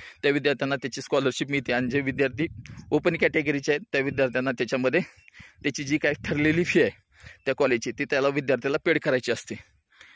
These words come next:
आणि ज्या विद्यार्थ्यांना एमबीबीएससाठी admission घ्यायचं आहे, त्यासाठी त्या विद्यार्थ्यांनी,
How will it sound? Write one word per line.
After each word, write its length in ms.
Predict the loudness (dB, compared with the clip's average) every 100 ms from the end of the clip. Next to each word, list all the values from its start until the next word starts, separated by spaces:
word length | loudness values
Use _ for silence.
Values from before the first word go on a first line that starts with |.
| -10
आणि 160 | -4 -2
ज्या 200 | 2 2
विद्यार्थ्यांना 520 | 2 2 0 0 -2 -2
एमबीबीएससाठी 720 | -2 0 2 2 0 -2 0
admission 380 | 0 0 -2 -2
घ्यायचं 240 | -2 0 -2
आहे, 80 | -6 -2
त्यासाठी 400 | -2 0 -2 -2
त्या 140 | -2
विद्यार्थ्यांनी, 520 | 0 0 -2 -2 -4